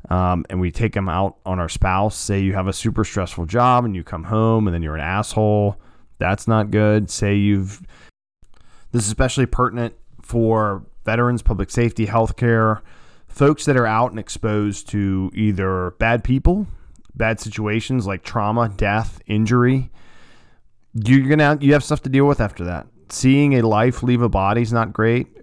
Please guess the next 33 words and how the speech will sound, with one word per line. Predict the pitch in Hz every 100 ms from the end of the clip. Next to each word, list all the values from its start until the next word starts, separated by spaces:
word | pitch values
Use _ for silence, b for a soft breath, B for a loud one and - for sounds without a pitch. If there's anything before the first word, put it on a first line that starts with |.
| -
Uh, | 92 90 87
dealing | - 113 123 120
with | 120 -
bodies | 104 113 123
that | 117 117
have |
lost | 110 117 120 -
life | 117 117
is | 120 110
not | 113 110
great. | - 107 110 - - b b b b
Hearing | - 117 120
people, | 117 127 113 113 107 - - -
you | 104
know, | 104 98 101 95 - -
make | 110 110
noises | 110 117 107
as | 113
they | 110
die, | 110 107 120
it's | -
horrible. | - 135 139 87 80 - - -
And | 101
that's | 131 139
some | 143 120
of | 107
the |
things | 120 117
I | 117
had | 143
to | 113
deal | 95 90
with, | 101 120 -